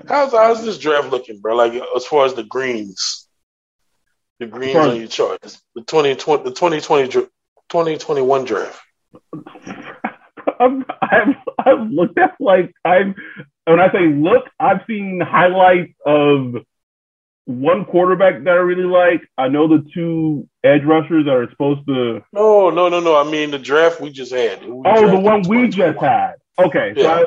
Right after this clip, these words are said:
Speaker 2: I, okay, I haven't, I haven't inputted it, but just off the top of
Speaker 1: Oh.
Speaker 2: my head, I would give both Adebo and Warner greens.
Speaker 1: Okay.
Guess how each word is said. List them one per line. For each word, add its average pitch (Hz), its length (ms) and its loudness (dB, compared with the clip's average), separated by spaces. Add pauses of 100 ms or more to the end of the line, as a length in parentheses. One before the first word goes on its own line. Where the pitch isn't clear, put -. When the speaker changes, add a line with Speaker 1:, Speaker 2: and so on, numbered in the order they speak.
Speaker 2:
I, 156 100 -4
okay, 143 160 -4
I 139 60 0
haven't, 156 300 -2
I 139 120 2
haven't 131 320 -2 (100)
inputted 139 380 0
it, 107 220 -4
but 131 140 -2
just 156 140 0
off 170 120 4
the 110 80 -2
top 160 100 4
of 156 40 -4
Speaker 1:
Oh. 151 40 -4
Speaker 2:
my 143 140 2
head, 143 200 2
I 139 80 4
would 127 280 -4 (160)
give 127 500 0 (480)
both 143 240 2
Adebo 127 920 0 (380)
and 113 260 -6
Warner 123 600 0 (280)
greens. 117 500 -2 (640)
Speaker 1:
Okay. 110 420 -4